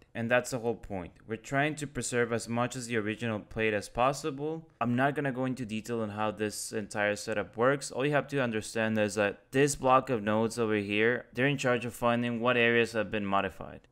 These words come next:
And this block over here is in charge of applying grain or noise to the area that has been modified. And this block over here is the one that will put the whole thing together.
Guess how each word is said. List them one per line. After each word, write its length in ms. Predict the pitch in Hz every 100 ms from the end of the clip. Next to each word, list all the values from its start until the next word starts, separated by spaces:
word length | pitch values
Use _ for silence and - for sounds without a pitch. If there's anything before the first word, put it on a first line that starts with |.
| _
And 280 | 120 113 101
this 200 | 143 156
block 320 | - 127 120
over 180 | 127 120
here 360 | 104 120 135 123
is 240 | 110 113
in 140 | 113
charge 580 | - - 151 131 117 110
of 300 | - 117 107
applying 800 | 113 - - 123 127 127 127 131
grain 360 | 107 117 120 110
or 80 |
noise 500 | 107 120 113 107 - - _
to 100 | -
the 220 | 110 107 110
area 280 | 123 117
that 200 | 104 107
has 180 | 104 107
been 200 | 92 104
modified. 720 | 98 131 143 143 151 143 147 - _ _ _ 110
And 300 | 113 104 -
this 260 | 147 156
block 320 | - 123 113 120
over 160 | 113
here 420 | 104 95 151 143
is 260 | 120 117 104
the 80 | 110
one 240 | 107 110
that 100 | 107
will 140 | 104 98
put 280 | - 107
the 100 | -
whole 200 | 101 107
thing 260 | - 107 101
together. 540 | 92 92 92 87 92